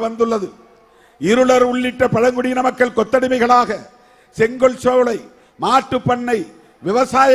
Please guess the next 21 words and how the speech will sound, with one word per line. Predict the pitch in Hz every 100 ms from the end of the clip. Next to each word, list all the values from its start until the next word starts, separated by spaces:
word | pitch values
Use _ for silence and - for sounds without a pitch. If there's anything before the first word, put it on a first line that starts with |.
| 254
வேலை, | 247 240 208 - - _ _ -
அரிசி | 170 262 262 262 247 240
ஆலை, | 247 226 -
கல்குவாரிகள், | 233 262 254 247 247 226 226
பஞ்சு | 220 247 269 240
ஆலைகள், | 247 233 220
பீடி | 214 262 262 -
சுற்றுதல், | 247 233 220 156 - - - - _ 196
பட்டு | 196 - 247
நெசவு, | 240 240 233 214 208
கை | 240 269
நெசவு, | 254 247 233 214
தேயிலை | 214 254 254 254 240
தோட்டம், | 233 233 220 190
பூந்தோட்டம், | 233 262 254 247 - 202 - - - - -
கயிறு | 185 262 269 262
திரித்தல், | 240 254 240 233 180
கட்டிடத் | 180 214 269 262 233
தொழில், | 226 208 160
உப்பளம், | 196 262 262 220 156 - _ _ _ _ _ _ _ _
தீப்பெட்டி | 285 294 269 254